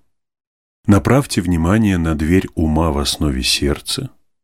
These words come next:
и различите факторы джханы и умственные формации, как описано в наставлении по медитации тринадцать два.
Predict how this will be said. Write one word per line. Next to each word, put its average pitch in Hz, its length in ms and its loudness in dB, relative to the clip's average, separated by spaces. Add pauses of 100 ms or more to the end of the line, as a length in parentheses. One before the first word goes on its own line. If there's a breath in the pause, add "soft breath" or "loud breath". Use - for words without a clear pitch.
(220)
и 160 160 6
различите 131 840 0
факторы 76 580 -2
джханы 71 640 -4
и 85 120 -2
умственные 69 640 -4
формации, 110 880 -2
как - 300 -6
описано 71 540 -2
в 64 100 -6
наставлении 71 760 -2
по 69 180 -4
медитации 120 720 -4
тринадцать 69 600 -6
два. 60 280 -10